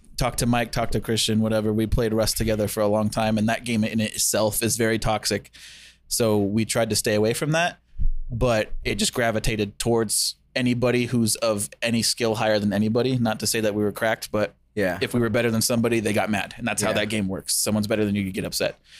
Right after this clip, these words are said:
Speaker 2: Fair enough.
Speaker 1: And not personally, but them. But we'd be quiet the entire time, get through a fight, just say, "G Gs in chat."
Speaker 2: G Gs.
Speaker 1: And then they talk crap, and then it's just, oh, it's just onslaught of,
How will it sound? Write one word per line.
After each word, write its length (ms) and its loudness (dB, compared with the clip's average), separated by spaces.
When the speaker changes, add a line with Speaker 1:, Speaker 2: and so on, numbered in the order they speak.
Speaker 2:
Fair 160 -2
enough. 120 0
Speaker 1:
And 120 2
not 180 -2
personally, 360 -2
but 220 -4
them. 300 0
But 260 0
we'd 100 2
be 80 2
quiet 280 2
the 80 -2
entire 260 0
time, 220 0
get 160 -2
through 100 2
a 40 0
fight, 200 0
just 140 -2
say, 100 2
"G 220 -2
Gs 200 -2
in 100 -4
chat." 300 -2
Speaker 2:
G 320 0
Gs. 100 2
Speaker 1:
And 80 0
then 300 0
they 220 -2
talk 360 -4
crap, 300 0
and 120 2
then 120 2
it's 140 -2
just, 260 -2
oh, 160 0
it's 100 -4
just 200 -4
onslaught 480 0
of, 240 0